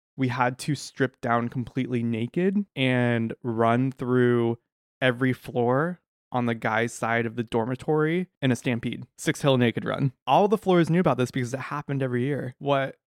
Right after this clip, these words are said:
Fifth Hill did and Fourth Hill and Third Hill did, they all got ready for us with wiffle bats. And, uh, they made barriers with boxes and anything that they could find. Uh, chairs, furniture,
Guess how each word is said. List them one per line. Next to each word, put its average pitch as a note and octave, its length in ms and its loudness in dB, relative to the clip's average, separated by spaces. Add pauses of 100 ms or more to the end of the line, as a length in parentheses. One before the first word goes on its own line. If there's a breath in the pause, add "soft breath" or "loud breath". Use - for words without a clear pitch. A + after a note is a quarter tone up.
(200)
Fifth F#3+ 160 -2
Hill F#3 180 0
did E3+ 280 0
and C#3 120 -10
Fourth F3+ 220 -2
Hill D#3+ 240 -4
and C3+ 140 -6
Third E3+ 200 4
Hill D#3+ 180 2
did, C#3+ 280 -2 (380 loud breath)
they D3+ 180 4
all D#3 260 0
got D#3 260 2
ready C3 480 2 (440)
for E3 200 6
us A2+ 440 0 (200)
with B2 280 2
wiffle A#2+ 300 0
bats. - 680 -4 (420)
And, A2 760 -2 (100)
uh, G#2+ 280 -6
they A#2+ 120 -2
made A#2+ 200 -2
barriers A2+ 520 2
with A#2 160 -8
boxes A#2+ 840 -6
and A#2 580 -8
anything A#2 340 -4
that A#2 120 -6
they A#2 80 -4
could A2 160 -4
find. A2+ 380 -2 (540 soft breath)
Uh, G#2+ 380 -6
chairs, A2 600 -4 (140)
furniture, A2+ 560 -2